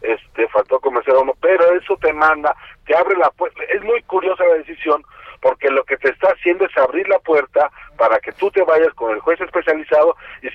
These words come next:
sea él quien determine la situación jurídica de tu caso, de tu empresa, de tu contrato.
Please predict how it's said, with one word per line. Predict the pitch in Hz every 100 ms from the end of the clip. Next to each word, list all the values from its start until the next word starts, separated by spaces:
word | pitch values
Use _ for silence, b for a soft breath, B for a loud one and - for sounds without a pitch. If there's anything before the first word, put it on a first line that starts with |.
| 151
sea | 160 156
él | 185 190
quien | 165
determine | 135 - 123 139 147 143
la | 139 -
situación | 160 139 156
jurídica | - 143 151 - 135
de | 127 135
tu | - 202 220
caso, | - 165 165 180 - B B B
de | 127 131
tu | 156 156
empresa, | 147 151 151 - 156 139
de | 123
tu | - -
contrato. | 131 - - 104